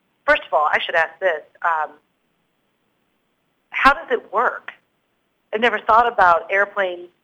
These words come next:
using ethanol how much ethanol or biodiesel? What's the mix? What are we talking about? Ten percent, fifteen?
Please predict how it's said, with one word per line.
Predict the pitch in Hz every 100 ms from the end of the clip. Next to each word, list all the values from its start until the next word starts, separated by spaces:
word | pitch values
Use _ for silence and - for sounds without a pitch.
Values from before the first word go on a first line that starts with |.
| _
using | 202 208 196 175 165 _ _ _ _ _ _ _ _ _ 220
ethanol | 240 202 165 127 120 185 _ _ _ - -
how | 226
much | 220 247 - -
ethanol | 175 175 156 147 180
or | 202 170 160 160 - - - - 214
biodiesel? | 202 190 190 180 - 185 196
What's | 196 240 -
the | 262
mix? | 220 240 240 -
What | 262
are | 302
we | 277
talking | 233 226 226
about? | - -
Ten | 233 226
percent, | 214 220 214
fifteen? | 214 208 214 208